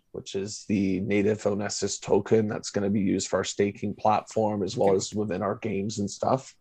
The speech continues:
Speaker 2: Can you explain what that means, that they're backed by that token?
Speaker 1: So this is pretty cool. So the sale is on July twenty-seventh at twenty, uh,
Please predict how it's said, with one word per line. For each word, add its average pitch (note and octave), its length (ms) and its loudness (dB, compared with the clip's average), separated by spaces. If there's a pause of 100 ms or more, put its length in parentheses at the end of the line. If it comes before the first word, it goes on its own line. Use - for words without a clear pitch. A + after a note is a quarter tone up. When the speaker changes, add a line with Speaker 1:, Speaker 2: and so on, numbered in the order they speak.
(160)
Speaker 2:
Can D3 120 -12
you C#3 60 -6
explain D#3 360 -8
what C#3+ 80 -2
that C3+ 140 -2
means, B2+ 180 -6
that A2 160 -10
they're A2 100 -8
backed A2 520 -4
by A2 160 -12
that F#2 240 -14
token? - 380 -18 (520)
Speaker 1:
So - 160 6
this C3+ 220 8
is C3 100 8
pretty A#2+ 240 6
cool. A2 240 6
So - 180 2
the G#2 120 4
sale D3+ 260 10
is C3 100 6
on C#3 140 6
July A2+ 300 8
twenty-seventh - 720 -2
at G2+ 200 0 (100)
twenty, A2 300 -2 (100)
uh, G#2+ 180 4